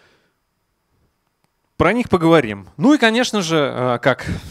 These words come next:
Чингачгук из Marketplace, э, я считаю, что у вас есть огромная возможность, связанная с разработкой тиражных решений. Ну,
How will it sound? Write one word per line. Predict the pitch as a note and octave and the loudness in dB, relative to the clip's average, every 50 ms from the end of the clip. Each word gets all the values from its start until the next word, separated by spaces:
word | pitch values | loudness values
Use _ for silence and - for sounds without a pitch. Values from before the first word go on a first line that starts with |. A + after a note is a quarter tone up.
| - - - | -20 -16 -14
Чингачгук | - - D3 C#3+ D#3 D#3+ D3+ D3+ E3 C3+ | -12 -12 -6 -4 -4 -4 -4 -6 -8 -8
из | C3 B2+ | -8 -8
Marketplace, | C3+ C#3 C#3 - - C3 - - G3 B3 C4 A#3+ - - - | -8 -8 -8 -8 -10 -14 -12 -10 -10 -10 -10 -12 -16 -16 -16
э, | B2 B2 A#2 A2 A2 A2+ A2+ B2 A#2 G#2+ A2+ A2+ - D3 D3 _ _ _ G3 _ B2 G#2+ G#2+ | -14 -14 -12 -14 -14 -16 -16 -18 -18 -20 -20 -20 -20 _ _ _ _ _ _ _ -20 -20 -10
я | G#2+ C3 D3 | -6 -6 -6
считаю, | - - D3+ - D3 D3 | -6 -6 -8 -8 -10 -8
что | - - | -8 -8
у | C#3+ | -8
вас | C#3 C3+ | -8 -8
есть | - C#3+ - - | -10 -10 -10 -8
огромная | C3+ C3 C3+ C#3+ C#3 C#3 B2+ B2 | -8 -6 -6 -8 -8 -6 -6 -6
возможность, | A#2+ B2 A#2+ A#2+ C3 C3 B2 G#2+ A2 A2+ G#2+ - | -6 -6 -8 -8 -8 -8 -8 -8 -8 -10 -12 -12
связанная | - - A2+ B2 B2 A2 G#2+ A#2 A2+ | -12 -12 -8 -8 -8 -8 -8 -10 -12
с | - - | -12 -12
разработкой | A#2 A2+ A#2 A#2+ A#2+ A#2 B2 - - A#2+ | -10 -8 -8 -8 -6 -8 -10 -10 -10 -12
тиражных | - C3 C3+ G3 G#3+ F3+ D3+ - - | -10 -10 -10 -10 -10 -12 -12 -12 -12
решений. | D3 C#3 - - C3 A2+ G2+ G2+ | -12 -10 -10 -10 -12 -12 -12 -14
Ну, | G#2 C3+ D3 D3 | -12 -12 -14 -14